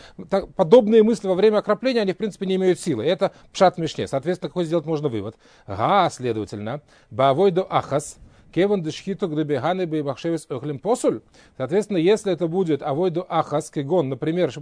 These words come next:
а именно во время шхиты, во время одного этапа, как то шхита, и там будут две мысли. Для тех, кто будут есть, список будет в голове держаться. И для тех, кто не будет есть,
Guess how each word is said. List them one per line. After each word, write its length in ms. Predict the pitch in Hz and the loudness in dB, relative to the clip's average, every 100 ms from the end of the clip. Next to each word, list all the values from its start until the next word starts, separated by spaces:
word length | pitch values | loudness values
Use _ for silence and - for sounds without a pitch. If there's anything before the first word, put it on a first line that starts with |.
| 151 | -8
а 100 | 156 | -4
именно 220 | 175 160 | -2 -2
во 100 | 135 | -2
время 180 | 151 175 | 0 -2
шхиты, 460 | - - - 110 113 - - | -4 -8 -6 -6 -6 -12 -8
во 60 | 139 | 0
время 220 | 180 185 | 4 4
одного 400 | 156 180 190 170 | 4 4 6 4
этапа, 300 | 160 135 135 | 4 0 2
как 240 | 180 - | 0 2
то 120 | - | -2
шхита, 460 | 165 - 160 135 120 | -2 -2 -2 0 0
и 60 | 135 | 2
там 220 | 190 180 | 0 2
будут 160 | 175 | 0
две 180 | 143 175 | 2 0
мысли. 400 | 165 147 120 98 _ - _ | 0 -2 -4 -8 _ -20 _
Для 200 | - 139 | -2 2
тех, 200 | 151 190 | 2 2
кто 140 | - 185 | 0 2
будут 240 | 226 285 | 4 4
есть, 300 | 277 302 - _ _ | 4 0 -2 _ _
список 360 | - - 180 | -10 -4 -2
будет 140 | 156 160 | 2 4
в 60 | |
голове 160 | 147 160 | 4 2
держаться. 440 | 147 147 135 113 - _ | 2 2 2 -2 -10 _
И 100 | - | -2
для 100 | 185 | 0
тех, 160 | 185 254 | 2 2
кто 140 | 254 | 4
не 120 | 233 | 4
будет 280 | 226 156 147 | 6 6 2
есть, 300 | 139 196 - | 2 2 0